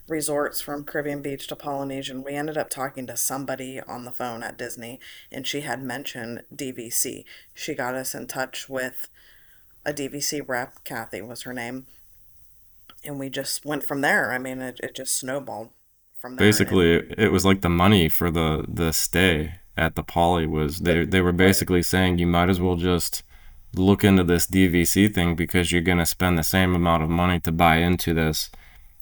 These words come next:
Speaker 2: And if you know this is something that you wanna do year after year, it's a good investment." So I think this lady called us, and so we went from Caribbean Beach to Poly.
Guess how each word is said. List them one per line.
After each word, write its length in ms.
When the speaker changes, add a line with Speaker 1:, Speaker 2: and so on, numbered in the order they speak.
Speaker 2:
And 160
if 140
you 80
know 200
this 200
is 100
something 320
that 180
you 140
wanna 220
do 280
year 300
after 260
year, 500
it's 140
a 60
good 180
investment." 540
So 220
I 80
think 240
this 160
lady 260
called 300
us, 260
and 280
so 160
we 120
went 220
from 160
Caribbean 540
Beach 380
to 80
Poly. 640